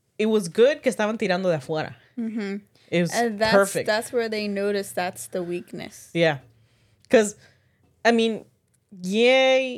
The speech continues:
Speaker 1: yeah, maybe le puedes ganar en los, en los corners,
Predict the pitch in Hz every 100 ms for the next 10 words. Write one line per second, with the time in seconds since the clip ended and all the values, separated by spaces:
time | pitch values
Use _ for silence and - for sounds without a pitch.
0 | 123 120 196 _ 196 202 240 254 254 247
1 | 226 208 262 277 285 277 - 220 233 254
2 | 220 180 180 196 220 - - _ 202 190
3 | 180 165 - - - 185 175 165 - -
4 | _ - 208 226 254 285 311